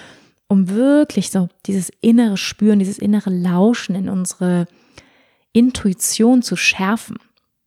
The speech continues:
Ja, ihr Lieben, ich würde gerne den heutigen Podcast mit euch abschließen mit einer dritte Auge-Meditation, um diese Verbindung auch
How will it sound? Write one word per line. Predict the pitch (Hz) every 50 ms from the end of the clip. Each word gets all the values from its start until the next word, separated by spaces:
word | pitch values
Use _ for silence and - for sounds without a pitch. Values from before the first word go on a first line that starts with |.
| _ _ _ _ _ _ _ _ _ _ _ _ _ _ _ _ - - - - - - - - - - - - - - _
Ja, | _ 196 190 185
ihr | - 190
Lieben, | 180 190 185 185 -
ich | - 202 -
würde | - 208 208 202
gerne | - 180 175 190 208 226 220
den | 196 190 180 180 -
heutigen | - 220 233 - - 190 190 196
Podcast | - - - - - - - - 180 175 185 - - - - -
mit | - 190 - -
euch | 208 202 214 - 220
abschließen | 233 233 - - - 202 185 - - 196 185
mit | 185 185 - 208
einer | 196 190 196 190 190 190 190 185 190 190
dritte | - - - - - 226 -
Auge-Meditation, | 196 190 190 190 190 196 185 185 185 196 226 247 254 - - 208 196 - - - 185 180 185 214 269 349 - _ _
um | - 190 190 196
diese | 190 220 214 233
Verbindung | 233 - 202 185 - 202 196 220 208 185 180 175 175 - -
auch | 185 180 190 196 190 - -